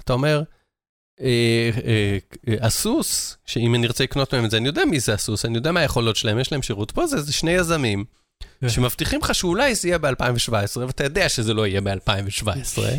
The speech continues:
Speaker 2: <laughs>
Speaker 1: כי, כי בקיקסטארטר הם הרי,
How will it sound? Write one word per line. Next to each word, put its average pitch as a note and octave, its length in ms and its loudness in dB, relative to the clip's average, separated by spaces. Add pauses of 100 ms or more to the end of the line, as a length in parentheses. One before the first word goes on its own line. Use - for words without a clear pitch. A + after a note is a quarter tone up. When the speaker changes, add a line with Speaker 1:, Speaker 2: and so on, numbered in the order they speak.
(200)
Speaker 2:
<laughs> C4+ 120 0 (880)
Speaker 1:
כי, A2+ 220 2 (240)
כי A2+ 340 2
בקיקסטארטר B2+ 840 0
הם A#2 120 0
הרי, A2 140 0